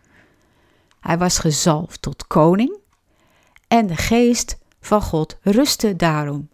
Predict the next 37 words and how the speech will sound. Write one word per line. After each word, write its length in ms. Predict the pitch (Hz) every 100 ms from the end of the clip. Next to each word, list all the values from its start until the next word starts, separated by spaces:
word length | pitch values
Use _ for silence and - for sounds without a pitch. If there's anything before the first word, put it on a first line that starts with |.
| -
op 240 | 160 -
hem. 140 | 156 160 - _ _ _ - _ _ - - -
Hij 200 | - 262
was 220 | 254 262
nadien 400 | 254 226 226 214
ook 200 | 185 190
in 160 | - 170
staat 520 | - - 247 247 -
om 180 | - 214
met 180 | 196 185
zijn 240 | 165 165
harpspel 720 | 156 240 247 - - 185 180 165
de 100 | 156
boze 420 | 208 269 285 214
geest 440 | - 151 147 -
die 140 | 180 -
koning 440 | 226 220 185 160
Saul 400 | - 220 214 185
in 220 | - 214
zijn 240 | - 151 147
greep 420 | - 208 220 -
had 200 | 139 143 -
te 120 | 170
bedwingen. 500 | 170 214 254 165 - _ _ _ _ _ _ _ _ _ _ _ _ _ -
De 100 | 196
psalmen 440 | - 262 254 247
staan 340 | - 214 196 190
bol 600 | 160 160 233 269 330 349 _ _ _ _
van 180 | - 196
de 60 | 185
profetische 840 | 190 175 247 285 311 - - -
uitdrukkingen 880 | 208 208 202 202 202 190 180 185 - _ _
die 120 | 196
verwijzen 640 | 196 196 202 233 269 240 220
naar 160 | 208
Gods 280 | - 190 -
trouw, 400 | 180 165 160